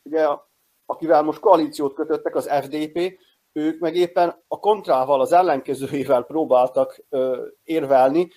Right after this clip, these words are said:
hogy a, az autózás, elektromos, az elektromos autózás állami támogatását szüntessék meg. Úgyhogy nagyon érdekes helyzet várható itt szerintem a, az elkövetkező időszakban, már csak azért is, hogy ez a két párt hogy tud megegyezni ebben a témában egymással, és aztán, hogy ennek milyen következményei,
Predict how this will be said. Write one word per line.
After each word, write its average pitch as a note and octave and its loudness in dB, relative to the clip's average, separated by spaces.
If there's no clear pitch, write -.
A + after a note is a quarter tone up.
hogy D3 -2
a, C#3+ 2
az C3+ -6
autózás, D#3 2
elektromos, D3 0
az D#3 -6
elektromos D3+ -2
autózás D#3 0
állami E3+ 2
támogatását C#3 2
szüntessék C3+ -4
meg. C3+ -4
Úgyhogy D#3 -12
nagyon G#3+ 2
érdekes C#3+ -4
helyzet C3 0
várható C3+ -2
itt C#3 -4
szerintem C3 -8
a, B2+ 0
az C3+ -8
elkövetkező C3+ 0
időszakban, C3+ -2
már D3 4
csak D3+ -6
azért E3 2
is, D#3 -12
hogy D3 -8
ez D3 -2
a D3+ -2
két F#3 -2
párt C3+ 2
hogy D#3 0
tud C#3+ -6
megegyezni C3+ -2
ebben C3 -2
a B2 -2
témában C3 -4
egymással, D#3 -4
és D#3 -8
aztán, D#3 -2
hogy D#3+ -2
ennek D#3+ -4
milyen E3+ -2
következményei, B2 -8